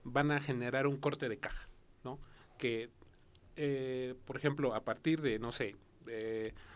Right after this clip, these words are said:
la revolución industrial es que la historia se empieza a, a manejar de, de determinada manera, ¿no? Por ejemplo, ¿no?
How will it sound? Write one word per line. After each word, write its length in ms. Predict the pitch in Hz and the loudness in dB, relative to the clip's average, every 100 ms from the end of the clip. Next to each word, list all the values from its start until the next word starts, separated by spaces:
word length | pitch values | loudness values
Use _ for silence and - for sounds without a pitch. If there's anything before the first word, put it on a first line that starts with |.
| - | -2
la 100 | 131 | 2
revolución 380 | 131 104 147 160 | 2 0 -2 -2
industrial 640 | 113 - 139 160 190 185 | -2 -4 -2 0 0 -2
es 160 | 139 135 | -2 -4
que 600 | - 120 113 113 113 120 | -2 -2 -2 -4 -6 -8
la 180 | 117 113 | -8 -6
historia 380 | 110 - 151 156 | -6 -2 0 0
se 80 | 143 | -2
empieza 720 | - 131 151 143 113 110 110 | -4 -4 0 2 0 -2 -4
a, 60 | - - - - _ - | -8 -16 -20 -20 _ -12
a 300 | 135 135 127 | -8 -6 -2
manejar 420 | 123 123 - 143 | -2 0 4 4
de, 320 | 143 113 110 110 | 4 0 -2 -4
de 200 | 117 120 | -2 -2
determinada 500 | - 127 131 143 127 | 0 -2 0 0 0
manera, 320 | 113 107 110 | -2 -4 -6
¿no? 140 | 139 | -8
Por 180 | - 123 | -8 -8
ejemplo, 340 | 123 - 120 | -6 -6 -6
¿no? 140 | 123 | -8